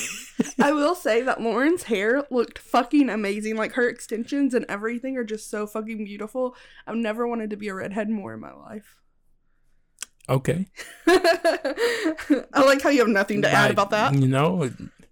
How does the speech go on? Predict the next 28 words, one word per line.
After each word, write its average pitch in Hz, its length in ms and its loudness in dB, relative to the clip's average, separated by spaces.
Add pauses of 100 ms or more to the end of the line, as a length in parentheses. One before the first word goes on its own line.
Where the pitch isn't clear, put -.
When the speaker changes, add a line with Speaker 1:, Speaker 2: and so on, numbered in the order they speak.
(160)
Speaker 2:
to - 80 -4
more 120 200 0
power 117 340 -2
to - 140 -10
you. 107 240 -10 (260)
Speaker 1:
<laughs> - 140 -10 (1000)
Um, 240 540 0 (680)
so 220 460 2 (480)
Jeff 285 380 0
and 247 340 0
Lauren 226 420 0
both 226 320 0 (280)
tell 226 520 0
Zach, 233 560 0 (340)
'cause 247 140 -4
Zach's 220 340 2
asking 214 400 -4
them, 220 140 0
like, 208 160 0
if 254 140 0
this 254 180 -2
is 262 120 -2
their, 208 320 0 (120)
his 226 240 -4
interview 220 380 0
with 196 200 -6
them. 247 280 -4 (880)
Um, 247 320 4